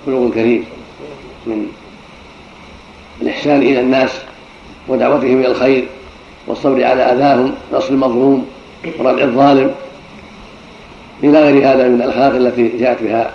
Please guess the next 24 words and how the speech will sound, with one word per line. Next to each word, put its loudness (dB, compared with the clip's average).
الشريعة -2
الإسلامية. -4
ومن 4
هذا 4
النصيحة. 0
الحديث -4
الأول 0
عن -2
تميم 2
الداري 0
رحمه -6
الله 0
وأبو -2
رقية 0
عن 0
النبي 4
صلى -4
الله -2
عليه 4
وسلم 2
أنه -4
قال: 2
"الدين 4
النصيحة." 2